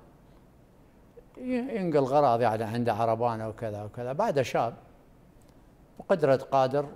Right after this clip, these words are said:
تعين في دائرة مهمة ورا ثلاث سنوات. صار مفتش عام وزارة المالية.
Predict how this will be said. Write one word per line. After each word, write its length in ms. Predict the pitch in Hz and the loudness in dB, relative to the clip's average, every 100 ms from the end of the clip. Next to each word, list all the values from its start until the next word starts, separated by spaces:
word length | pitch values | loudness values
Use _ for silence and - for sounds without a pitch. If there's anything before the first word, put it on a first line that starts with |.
| - - - - - - - - _ - - - - - - - - - - - | -20 -20 -20 -20 -20 -20 -20 -20 _ -20 -20 -20 -20 -20 -20 -20 -20 -20 -20 -6
تعين 460 | 147 147 127 117 | 0 2 2 0
في 240 | 104 127 120 | -4 -4 -2
دائرة 420 | 123 127 131 117 | 0 0 -2 -4
مهمة 440 | 113 113 123 135 165 - - - - - - - - - - - - - - - - - - - | -4 -4 -4 -6 -10 -18 -20 -20 -20 -20 -20 -20 -20 -20 -20 -20 -20 -20 -20 -20 -20 -20 -20 -8
ورا 180 | 165 131 | -2 -2
ثلاث 240 | - 135 | 0 -2
سنوات. 640 | - 120 107 107 117 135 - - - - - - - - | -2 -4 -2 -2 -2 -4 -12 -20 -20 -20 -20 -20 -20 -8
صار 160 | 139 117 | -4 -4
مفتش 480 | 104 120 - 110 - | -4 -8 -6 -10 -6
عام 260 | 131 139 | -6 -4
وزارة 280 | 113 110 101 104 | -2 -4 -4 -8
المالية. 460 | 101 95 95 92 | -8 -8 -10 -16